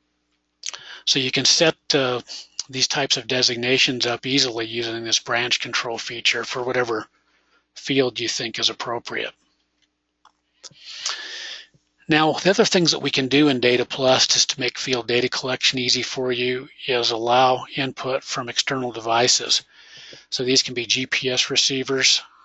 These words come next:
Um, so these can be internal or external G P S, laser rangefinders, electronic scales, barcode scanners, digital calipers,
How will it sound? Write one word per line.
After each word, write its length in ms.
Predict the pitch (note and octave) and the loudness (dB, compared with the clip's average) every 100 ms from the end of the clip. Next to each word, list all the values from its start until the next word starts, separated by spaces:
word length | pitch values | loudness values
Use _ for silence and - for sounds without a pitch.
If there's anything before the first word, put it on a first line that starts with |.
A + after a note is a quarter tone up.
| - | -12
Um, 260 | B2 A#2 | -10 -6
so 160 | A2 C3 | -4 -4
these 200 | B2+ D3 | 0 -2
can 120 | C3+ | -2
be 160 | A#2 B2 | -6 -4
internal 440 | C3+ - C3+ C3+ | -4 -4 -2 -4
or 220 | G#2+ A2+ B2 | -4 -4 -2
external 500 | - - C#3 C3+ B2+ | -2 -2 -2 -4 -4
G 180 | C3 | -4
P 300 | C3+ - B2+ | -4 -4 -2
S, 320 | B2+ B2 - - _ _ _ _ _ | 0 0 0 -4 _ _ _ _ _
laser 320 | C3 C3+ B2 | 2 4 4
rangefinders, 1080 | B2 C3 C3+ - C3+ C3+ C3+ C3+ B2+ - - | 2 2 2 0 0 0 2 2 4 0 -2
electronic 520 | C3 - - C3 B2+ | -4 0 0 2 2
scales, 640 | - - C3 C3+ C3+ C3 - - _ _ - | 0 2 2 4 2 0 -4 -10 _ _ -2
barcode 500 | B2+ C3+ - C3 - | 0 0 -2 0 0
scanners, 680 | - C3+ B2+ C3 C3 - - _ _ _ _ _ | 0 -2 -2 -2 0 0 -2 _ _ _ _ _
digital 340 | D3 C3+ C3 B2+ | 0 2 2 2
calipers, 760 | - C3 C3 B2+ C3+ C3 C3 | 2 4 4 2 0 2 0